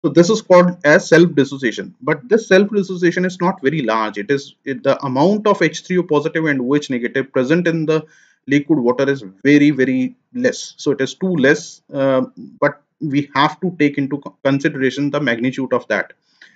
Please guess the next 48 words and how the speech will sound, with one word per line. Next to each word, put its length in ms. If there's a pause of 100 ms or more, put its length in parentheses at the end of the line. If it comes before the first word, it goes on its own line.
(160)
Now, 160
what, 280
how, 320
how 140
do 160
I 140
write 340
this 160
equilibrium 440
constant? 460
So, 400 (300)
uh, 480
this 300
two 260
moles 300
of 120
water, 400
and 240
this 200
is 200
H 200
three 100
O 40
positive 360
into 240
O 160
H 160
negative, 380 (160)
and 260
now 320
I 140
can 240
write 340
the 60
equilibrium 580
constant 460
as 180
H 220
three 100
O 20
positive 420
into 200
O 120
H 120
negative 320
divided 340
by 180
water 680